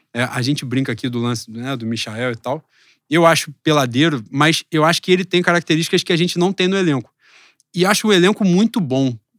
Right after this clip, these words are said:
muito bom. Todos os jogadores. O Léo Pereira, porra, entrou numa rabuda imensa, porque não é só, não foi só a questão de sair treinador, né, a troca de treinador, que é muito importante.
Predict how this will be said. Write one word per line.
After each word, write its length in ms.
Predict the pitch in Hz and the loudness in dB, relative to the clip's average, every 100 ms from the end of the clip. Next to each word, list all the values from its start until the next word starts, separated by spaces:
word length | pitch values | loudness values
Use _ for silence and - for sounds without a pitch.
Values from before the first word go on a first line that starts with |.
| - | -2
muito 260 | 131 190 180 | 2 2 0
bom. 240 | 127 117 | -2 -2
Todos 300 | 107 185 196 | 0 0 2
os 80 | 190 | 2
jogadores. 540 | 175 156 135 120 101 - _ _ 123 | 2 2 2 0 -2 -10 _ _ 0
O 40 | |
Léo 120 | 139 | 2
Pereira, 360 | 147 156 170 170 - - - | 4 4 4 0 -4 -20 -6
porra, 420 | - 170 107 98 92 - | 2 2 2 -2 -6 -4
entrou 280 | 143 165 | -2 0
numa 160 | 185 175 | 2 2
rabuda 340 | 151 135 175 | 2 2 2
imensa, 400 | 160 135 165 - - _ _ _ _ | 2 2 2 -2 -8 _ _ _ _
porque 280 | 143 - 170 | -4 0 2
não 120 | 165 | 4
é 80 | 190 | 2
só, 580 | - 180 175 165 139 104 | 0 0 2 4 2 0
não 200 | 117 139 | -2 -2
foi 180 | 156 196 | 0 -2
só 140 | 202 180 | 0 -2
a 40 | |
questão 340 | 165 135 151 | -2 -4 -2
de 140 | 151 139 | -2 -4
sair 400 | - 120 123 143 | -2 -2 0 -2
treinador, 800 | - 123 120 107 110 139 143 107 - _ _ - | -2 -4 -2 -4 -2 0 0 -2 -8 _ _ -6
né, 140 | 123 | 0
a 100 | 127 | 2
troca 300 | 117 135 139 | 2 -2 -2
de 60 | 127 | -2
treinador, 260 | 127 131 - | -2 -2 -4
que 240 | - 120 | -2 0
é 80 | 147 | 0
muito 260 | 135 123 | 0 -2
importante. 640 | 135 120 98 - 113 101 | -4 -6 -8 -4 -6 -6